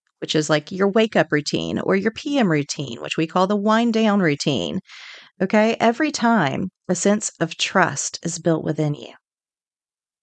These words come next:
This is what I call a double win. Your call to action this week is simple.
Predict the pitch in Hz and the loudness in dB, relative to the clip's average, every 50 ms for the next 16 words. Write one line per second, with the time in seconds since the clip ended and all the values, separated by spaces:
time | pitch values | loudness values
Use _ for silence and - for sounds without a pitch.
0 | _ _ _ _ - 196 240 277 - - - 180 160 147 139 151 - - 160 156 | _ _ _ _ 2 2 2 2 0 0 2 2 4 4 2 0 -2 -4 -2 0
1 | 170 180 - - 160 170 185 - 160 156 147 147 151 - 160 156 143 165 170 160 | 0 2 2 2 2 2 2 2 2 2 2 2 0 0 -2 0 0 0 2 4
2 | 196 160 143 143 127 - - - - 208 196 - _ - - - - - - - | 4 2 2 2 -2 -4 -4 -4 -4 -6 -6 -8 _ -20 -20 -20 -20 -20 -20 -14
3 | - - 208 247 285 - - 254 233 226 - - - 165 170 170 - - 160 156 | -2 2 4 4 4 2 2 2 2 2 0 0 0 2 0 0 0 -2 -2 0
4 | 151 165 170 170 - 175 165 165 - 180 170 - - 196 190 185 - 190 - - | 0 0 0 2 0 0 0 0 -2 -4 -4 -2 0 0 0 0 0 -2 -2 -2
5 | - | -6